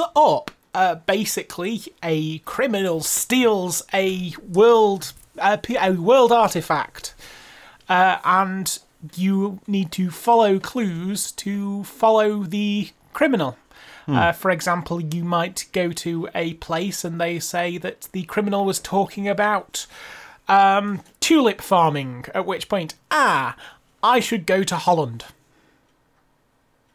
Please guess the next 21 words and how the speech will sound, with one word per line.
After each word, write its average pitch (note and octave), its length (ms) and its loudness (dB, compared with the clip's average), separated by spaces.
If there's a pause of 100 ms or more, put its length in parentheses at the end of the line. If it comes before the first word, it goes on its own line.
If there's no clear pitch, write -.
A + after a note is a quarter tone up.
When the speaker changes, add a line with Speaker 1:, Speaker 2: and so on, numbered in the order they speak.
(600)
Speaker 1:
That's G3+ 180 2
pretty F#3+ 220 -2
much F3 200 -4
the D#3+ 100 -6
gameplay. C3 440 -4 (520)
You A3+ 160 4
also C4+ 220 4
need G3+ 180 4
to F#3 60 0
get F#3 100 4
a F3+ 40 4
Speaker 2:
How, F3 60 0
Speaker 1:
w-, E3+ 140 -6 (200)
Speaker 2:
how - 140 -8
Speaker 1:
you A3+ 60 6
Speaker 2:
do - 20 8
you, C4 40 8
Speaker 1:
als- - 280 0 (120)
Speaker 2:
how E3+ 120 -8
do F#3+ 80 -10
you F3 240 -10